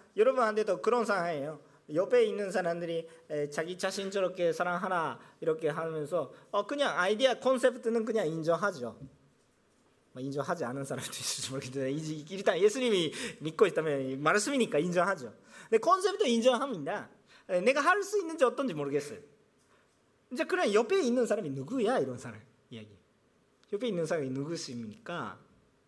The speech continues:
옆에 있는 사람이, 그런 사람이 없어요. 이 세상에 옆에 있는 사람이 없어요. 누군가 인격적인 만나죠. 내 옆에 있는 사람, 내 옆에 있는 사람. 이름이 갖고 있는 인격자가 있는 거예요.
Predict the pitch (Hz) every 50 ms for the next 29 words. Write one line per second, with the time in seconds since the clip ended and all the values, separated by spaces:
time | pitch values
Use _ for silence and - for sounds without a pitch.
0 | _ _ _ _ _ - 147 143 196 175 135 135 147 135 123 131 120 113 110 -
1 | 165 196 196 - 160 143 120 92 95 - - - 175 151 110 95 95 101 113 123
2 | - - 180 175 220 196 170 113 117 143 143 262 247 202 151 165 175 180 - 147
3 | 135 143 131 131 131 123 - - - 120 104 104 110 - - _ _ _ _ _
4 | _ _ _ _ _ _ _ _ _ - 127 120 139 135 123 104 110 135 147 151
5 | 147 147 156 139 147 - - 160 120 104 90 87 87 90 90 90 90 - 147 175
6 | 175 _ _ _ _ _ _ _ _ _ _ _ _ _ _ _ _ _ _ _
7 | _ _ - 143 131 127 120 120 117 117 - 127 113 113 107 98 95 95 95 95
8 | - 95 92 - - _ _ _ _ _ _ _ _ - 117 113 107 107 104 101
9 | - - 113 101 98 95 98 101 101 - - 95 87 80 _ _ _ _ _ _
10 | _ _ _ _ _ _ _ _ _ _ _ _ _ _ _ _ _ _ _ _
11 | - 143 139 156 147 123 - 113 104 - - 107 104 101 113 110 107 127 135 127
12 | - 147 - - - 104 87 82 78 85 87 78 78 - - 151 202